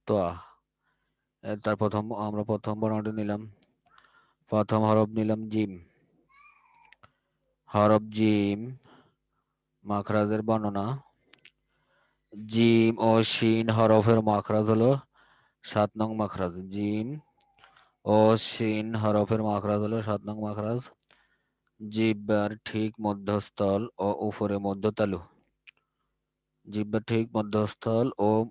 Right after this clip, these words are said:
উপরে মধ্যতালু। এই মাখরাজ হতে জিম, শিন, ইয়া উচ্চারিত হয়।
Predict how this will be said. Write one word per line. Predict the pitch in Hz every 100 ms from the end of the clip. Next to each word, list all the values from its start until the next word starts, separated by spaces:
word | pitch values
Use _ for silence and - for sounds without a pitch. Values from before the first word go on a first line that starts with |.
| -
উপরে | 110 104 101 101
মধ্যতালু। | 101 98 98 107 107 101 80 - _ _ -
এই | 98 107
মাখরাজ | 104 104 - 110
হতে | 110 110 - 127 147 - _ _ _ _ _ _ _ _ _ _ _ _ - - - _ _ 107
জিম, | 107 110 107 110
শিন, | 110 117 113 120
ইয়া | 110 107 104
উচ্চারিত | 104 110 - 98 95
হয়। | 98 95 87